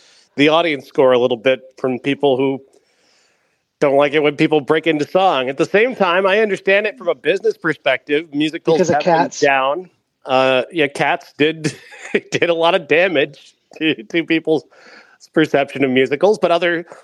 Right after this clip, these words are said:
Speaker 1: there have been other recent musical failures that have also, uh,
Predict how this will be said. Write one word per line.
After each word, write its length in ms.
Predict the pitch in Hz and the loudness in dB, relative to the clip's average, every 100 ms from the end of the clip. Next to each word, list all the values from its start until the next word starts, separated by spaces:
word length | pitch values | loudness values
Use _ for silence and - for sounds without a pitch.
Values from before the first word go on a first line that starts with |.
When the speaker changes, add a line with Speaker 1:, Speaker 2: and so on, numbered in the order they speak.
| _ - | _ -2
Speaker 1:
there 100 | 196 | 0
have 80 | 196 | 2
been 100 | 180 | 2
other 380 | 160 160 156 | 2 2 -2
recent 420 | 147 156 143 175 156 | -4 -4 -2 -6 -2
musical 440 | 151 139 143 147 | -2 -2 0 0
failures 480 | - 139 151 156 160 | 2 2 2 0 0
that 100 | 139 | 0
have 120 | 131 | 2
also, 480 | 135 139 156 135 131 - 160 175 | 2 0 2 2 2 -4 -18 -14
uh, 100 | - | -8